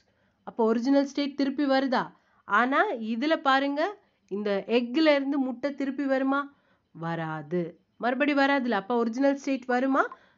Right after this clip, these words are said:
வராது. So, அதுதான் ஃபர்ஸ்ட் பாயிண்ட். ஃபர்ஸ்ட் பாயிண்ட், ரிவர்சிபிள்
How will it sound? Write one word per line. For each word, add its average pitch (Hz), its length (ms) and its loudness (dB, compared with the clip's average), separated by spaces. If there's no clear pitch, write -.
வராது. 160 380 -14
So, 285 200 4
அதுதான் 247 440 4
ஃபர்ஸ்ட் 226 320 -4
பாயிண்ட். - 260 -16
ஃபர்ஸ்ட் 208 240 -4
பாயிண்ட், 214 320 2
ரிவர்சிபிள் 226 460 0